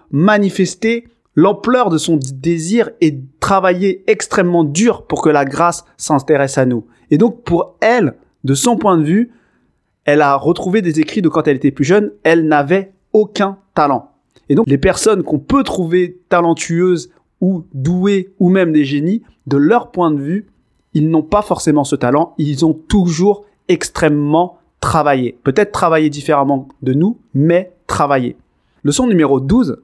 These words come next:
c'est sa relation à ses œuvres. Elle considère ses œuvres comme ses enfants. Et donc, elle passe du temps à réfléchir à ce qu'elle va écrire, mais une fois que c'est écrit sur le papier, puisqu'elle l'écrit encore avec son stylo et un papier,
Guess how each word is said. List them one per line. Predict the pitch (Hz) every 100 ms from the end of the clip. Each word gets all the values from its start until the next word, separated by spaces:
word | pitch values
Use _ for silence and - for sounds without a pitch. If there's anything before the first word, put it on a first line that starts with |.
| _
c'est | - - 220
sa | 208 - 151
relation | 127 160 196 147 - 165 185 _
à | 139
ses | - 131
œuvres. | 123 98 - -
Elle | 139 139
considère | 233 - 175 151 185 -
ses | - - 147 143
œuvres | 175 151 - _ _ _
comme | 180 190 190 -
ses | - 156 143 - 120
enfants. | 147 135 123 - _ _ _ _ - - -
Et | 160
donc, | 247 - - _ _ _
elle | 156 151
passe | 214 240 -
du | 143 151
temps | 135 175 226 -
à | -
réfléchir | 135 180 185 - 240 214
à |
ce | 143
qu'elle | 151 135
va | 139
écrire, | 135 - 185 202 _ _ -
mais | 156 -
une | 202
fois | 185 - 247
que | 254 165
c'est | - 139 135
écrit | 170 160 - 208
sur | - 135
le | 131
papier, | - 120 208
puisqu'elle | 233 135 - 127
l'écrit | 135 131 208 190 -
encore | - 135 147
avec | 139 131
son | - 123
stylo | - - 165 170 160 -
et |
un | 123 117
papier, | 123 120 185 208